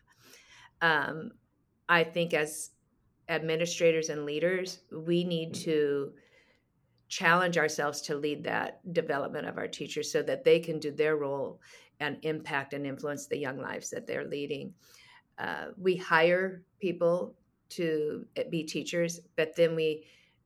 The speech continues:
move them on to our leadership roles to, you know, continue to look at strategy and on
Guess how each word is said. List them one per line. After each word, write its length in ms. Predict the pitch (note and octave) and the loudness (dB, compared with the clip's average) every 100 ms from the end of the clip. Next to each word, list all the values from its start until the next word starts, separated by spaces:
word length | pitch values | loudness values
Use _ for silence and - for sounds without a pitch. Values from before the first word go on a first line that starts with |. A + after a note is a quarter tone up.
| _ - | _ -4
move 300 | E3+ F3+ E3+ | 2 2 4
them 180 | E3+ D#3+ | 4 4
on 200 | D#3 D#3+ | 2 0
to 160 | E3 | -2
our 140 | C#3+ C#3+ | -2 0
leadership 460 | D#3 D#3 D3+ - | 2 2 0 -4
roles 320 | D3 D3 C#3+ - | -4 -4 -6 -6
to, 420 | D#3 C#3+ C#3 - | -2 0 -2 -6
you 100 | D#3 | -10
know, 120 | C#3+ C#3+ | -10 -10
continue 380 | - D#3 D3+ D3 | -14 -12 -8 -4
to 140 | D3 | -2
look 180 | D3 C#3+ | -2 -4
at 100 | - | -4
strategy 920 | - - C#3 C#3 C3+ - C3+ C3 C3+ | -4 0 0 2 0 -2 -4 -4 -4
and 340 | C3+ C#3 C3 C3 - | -4 -4 -6 -8 -8
on 320 | C3+ C3 | -6 -6